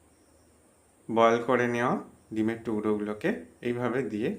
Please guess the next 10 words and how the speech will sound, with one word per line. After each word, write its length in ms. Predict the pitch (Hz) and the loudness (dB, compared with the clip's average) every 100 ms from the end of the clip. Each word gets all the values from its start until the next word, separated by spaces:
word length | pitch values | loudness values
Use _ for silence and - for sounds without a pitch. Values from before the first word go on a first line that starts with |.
| - | -4
কষিয়ে 320 | 107 - 113 | -4 -4 -4
নিচ্ছি 400 | 110 110 - 185 214 - - | -2 -4 -6 -6 -6 -10 -4
তিন 200 | 123 123 | 0 2
চার 180 | 120 101 | 0 -2
মিনিট 280 | 101 98 95 95 | -4 -8 -8 -8
মতো। 220 | 95 98 104 - _ _ _ - | -10 -14 -18 -20 _ _ _ -6
একটু 300 | 139 - 165 | -6 2 4
লবণের 440 | 151 120 120 127 127 | 6 4 4 0 0
পরিমাণটা 460 | 123 120 120 117 127 | -2 -2 -4 -4 -6
কম 260 | 120 107 | -2 -2